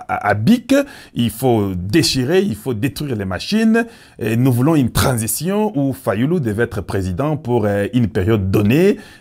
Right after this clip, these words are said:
euh, et puis par après, euh, refaire toutes ces histoires-là. Mes chers frères, quand vous prenez seulement le Grand Kasaï, vous verrez que Tshisekedi a fait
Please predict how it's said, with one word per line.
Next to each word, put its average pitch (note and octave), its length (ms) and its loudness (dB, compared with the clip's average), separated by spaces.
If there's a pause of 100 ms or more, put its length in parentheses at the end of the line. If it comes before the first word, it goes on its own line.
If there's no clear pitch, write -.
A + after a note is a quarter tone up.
(100)
euh, G#2 500 -2
et G2 120 -4
puis D3+ 160 2
par G#2+ 200 0
après, D3+ 460 0 (240)
euh, G2+ 260 -8
refaire A#2 400 0
toutes A2+ 120 -6
ces E2 200 -8
histoires-là. D2+ 460 -10 (1500)
Mes A2 300 2
chers - 260 -2
frères, - 460 -12 (1700)
quand D#3+ 140 4
vous C3 120 4
prenez B2 280 2
seulement A2+ 340 0
le F#2+ 140 0
Grand A2 280 -2
Kasaï, C#2+ 560 -8 (1600)
vous G#2 120 0
verrez G#2+ 260 4
que A2 100 -4
Tshisekedi G#2 720 -2
a F2+ 80 -6
fait G2 480 -4